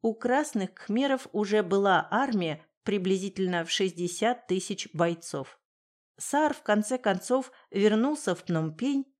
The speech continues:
двадцать третьего апреля тысяча девятьсот семьдесят пятого года.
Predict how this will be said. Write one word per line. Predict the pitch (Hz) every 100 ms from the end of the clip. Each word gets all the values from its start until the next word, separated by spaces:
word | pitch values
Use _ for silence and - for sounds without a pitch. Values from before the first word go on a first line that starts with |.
| _
двадцать | - 175 208 208 190 -
третьего | 185 185 180 151 156
апреля | 156 220 277 269 262
тысяча | 285 330 - 240
девятьсот | 175 170 - 220 -
семьдесят | 214 214 208 - 208 -
пятого | 165 165 170
года. | 147 143 139 139 147